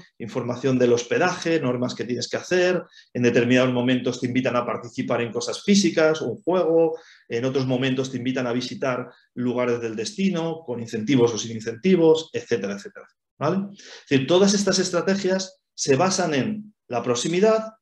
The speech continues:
y la interacción por un canal muy potente como es WhatsApp. Si no tuviéramos esto, dirás, "Oye, es que yo he puesto una web para que la gente participe en el voleibol", y no... ¿y quién lo hace al final? Necesitamos estar continuamente, entre comillas,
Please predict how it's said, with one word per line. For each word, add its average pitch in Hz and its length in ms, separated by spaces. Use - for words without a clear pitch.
y 139 100
la 123 80
interacción 123 560
por 147 140
un 165 80
canal 165 400
muy 156 160
potente 156 400
como 127 200
es 117 60
WhatsApp. 202 460
Si - 180
no 170 80
tuviéramos 220 440
esto, 220 480
dirás, 131 220
"Oye, 233 180
es - 80
que 185 120
yo 220 80
he - 20
puesto 220 240
una 185 140
web 190 200
para 170 200
que 160 80
la 156 140
gente 165 180
participe 160 560
en 156 80
el 147 100
voleibol", 147 480
y 156 60
no... 151 160
¿y 123 100
quién 151 160
lo 135 120
hace - 180
al 110 100
final? 156 280
Necesitamos 143 720
estar 165 280
continuamente, 196 880
entre 104 240
comillas, 185 580